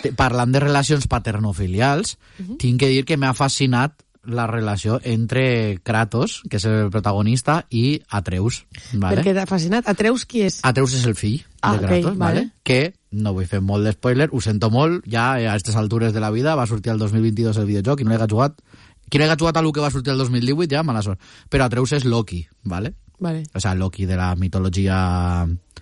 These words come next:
Speaker 1: De la mitologia
Speaker 2: Nòrdica.
Speaker 1: nòrdica, vale? Eh,
Speaker 2: Vale.
Speaker 1: hijastro de Odín, en les pel·lícules i de normal i tal i qual, i aquí és fill de Kratos, vale?
Speaker 2: Vale.
Speaker 1: Aleshores, eh, Kratos, bueno, és una persona que des dels primers videojocs de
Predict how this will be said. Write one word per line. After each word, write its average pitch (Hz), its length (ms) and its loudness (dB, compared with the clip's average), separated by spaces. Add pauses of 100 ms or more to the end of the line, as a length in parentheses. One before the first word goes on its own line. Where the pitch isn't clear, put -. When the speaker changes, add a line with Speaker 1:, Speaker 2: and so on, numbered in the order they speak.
(400)
Speaker 1:
De 92 100 -2
la 90 120 2
mitologia 175 400 4
Speaker 2:
Nòrdica. 175 240 2
Speaker 1:
nòrdica, - 340 -2
vale? 127 400 -2
Eh, 104 120 -2
Speaker 2:
Vale. 104 240 2
Speaker 1:
hijastro 113 500 0
de 110 320 2
Odín, 165 560 2 (320)
en 95 100 -6
les 95 180 -4
pel·lícules 98 680 -2
i 101 320 2
de 101 180 0
normal 101 460 2
i 101 60 2
tal 101 140 0
i 107 60 2
qual, 143 240 2 (240)
i 117 60 -2
aquí 107 200 0
és 127 80 2
fill 117 180 0
de 123 100 2
Kratos, 101 400 -2
vale? 107 380 -2
Speaker 2:
Vale. 175 280 0 (340)
Speaker 1:
Aleshores, 117 760 2
eh, 127 420 2
Kratos, 127 360 2
bueno, 127 220 2
és 98 120 -2
una 110 180 0
persona 123 460 0
que 147 100 2
des 127 180 2
dels 107 400 0
primers 104 380 0
videojocs 107 480 2
de 101 600 2